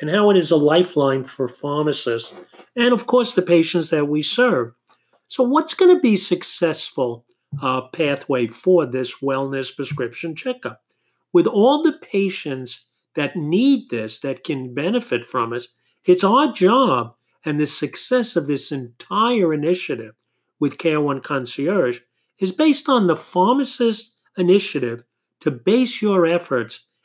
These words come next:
in connecting with patients. So we're giving you, uh, the vision, the tools, the marketing, the platform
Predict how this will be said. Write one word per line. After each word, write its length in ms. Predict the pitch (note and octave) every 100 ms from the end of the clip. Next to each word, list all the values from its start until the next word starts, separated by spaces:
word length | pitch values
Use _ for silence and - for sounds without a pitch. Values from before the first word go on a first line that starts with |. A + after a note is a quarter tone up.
| _
in 140 | D3+ D3
connecting 840 | - D3 F3 G#3 - A3+ G#3+ C#3
with 340 | B2 B2+ -
patients. 720 | G3 A3+ A#3+ - A#2+ A2+ - _ _ _
So 160 | - A3+
we're 180 | C#4+ D4
giving 400 | B3 C4 C4+ G#3
you, 380 | E3 D#3+ F3+ -
uh, 300 | D#3+ D3+ D3 - _ _ _ -
the 80 | D3
vision, 680 | C3+ G#3+ A#3+ - B2+ C3 - D3
the 140 | C#3
tools, 840 | A#2+ - B3 A#3+ C3 A#2 A#2 - _ _ _
the 120 | - D3+
marketing, 800 | D#3 G#3 A#3+ D#3+ B2 A#2+ B2 A#2+
the 120 | C3+
platform 760 | - F3+ A3+ A#3 C#3+ A#2+ A#2